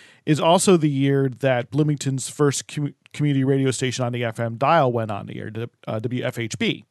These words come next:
Um, so it, w-, and I, I, I remember that because I was in Champaign-Urbana,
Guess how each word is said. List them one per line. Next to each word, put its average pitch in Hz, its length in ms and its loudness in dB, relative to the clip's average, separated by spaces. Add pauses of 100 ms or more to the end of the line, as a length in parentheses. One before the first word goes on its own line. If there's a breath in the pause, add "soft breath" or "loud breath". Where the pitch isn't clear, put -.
(880 soft breath)
Um, 120 640 -2
so 123 220 0
it, 123 60 -2
w-, 131 220 -6
and 123 220 -2
I, 131 400 -2 (180)
I, 127 240 -4
I 131 60 -4
remember 185 380 4
that 135 260 2
because 151 260 2
I 135 100 4
was 131 180 0
in 127 80 -4
Champaign-Urbana, 117 1040 -6